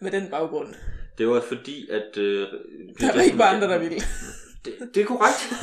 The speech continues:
Speaker 1: <laughs>
Speaker 2: Peter Jackson ville gerne lave Ringenes Herre-film, han ville lave tre, og det skulle være tre, fordi der er tre bøger og så
Speaker 1: Ja, ja,
Speaker 2: videre,
Speaker 1: ja.
Speaker 2: og det er et kæmpe univers.
Speaker 1: Mm.
Speaker 2: Og han så senere, han ville lave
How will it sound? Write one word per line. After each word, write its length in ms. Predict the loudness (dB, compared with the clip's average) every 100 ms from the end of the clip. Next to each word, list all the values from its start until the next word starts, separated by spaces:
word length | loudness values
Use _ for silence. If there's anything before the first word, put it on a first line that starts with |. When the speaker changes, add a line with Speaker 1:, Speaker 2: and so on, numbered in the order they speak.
| 8 10 10
Speaker 1:
<laughs> 520 | 8 4 0 0 -2
Speaker 2:
Peter 260 | 4 4 6
Jackson 200 | 2 0
ville 140 | -2
gerne 180 | -2 -2
lave 160 | 0 0
Ringenes 200 | -2 -4
Herre-film, 300 | -4 -4 -6
han 120 | -4
ville 120 | -4
lave 140 | -2 -4
tre, 280 | -4 -4 -6 -10 -8
og 80 | -6
det 100 | -6
skulle 180 | -4 -2
være 100 | -2
tre, 260 | -4 -4 -6 -18 _ -14
fordi 320 | -10 -10 -8 -4
der 80 |
er 80 | -4
tre 220 | -4 -4 -4
bøger 140 | -4
og 100 | -4
så 60 | -2
Speaker 1:
Ja, 60 | -2
ja, 60 |
Speaker 2:
videre, 140 | -2 -2
Speaker 1:
ja. 60 |
Speaker 2:
og 40 | -4
det 60 | -8
er 40 |
et 60 | -6
kæmpe 220 | -8 -6
univers. 360 | -10 -10 -12 -12 -14
Speaker 1:
Mm. 40 | -20 -20 -20 -20 -20 -20 -20 _ _
Speaker 2:
Og 680 | -2 2 4 4 4 2 0 -2
han 100 | -6
så 120 | -6
senere, 240 | -4 -4
han 100 | -4
ville 120 | -4 0
lave 180 | 0